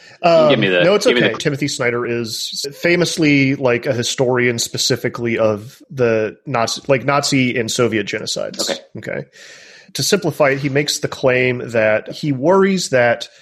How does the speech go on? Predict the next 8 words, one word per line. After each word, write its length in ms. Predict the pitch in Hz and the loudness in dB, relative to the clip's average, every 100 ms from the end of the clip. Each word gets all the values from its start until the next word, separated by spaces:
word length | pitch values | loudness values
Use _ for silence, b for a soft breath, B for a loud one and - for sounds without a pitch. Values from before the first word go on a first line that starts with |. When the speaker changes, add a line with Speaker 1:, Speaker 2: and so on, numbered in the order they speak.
| b b b - | b b b -6
Speaker 1:
climate 400 | - 160 165 160 | 2 4 2 0
change 420 | 147 143 135 - | 0 0 0 -4
will 80 | 120 | -4
set 320 | - 151 143 | 0 0 2
up 180 | 131 - | 0 -2
the 80 | |
perfect 440 | - 135 131 131 - | -4 -2 -2 -4 -4
conditions 960 | 127 107 120 - 120 107 101 98 - | -6 -2 -2 0 -2 -4 -6 -8 -8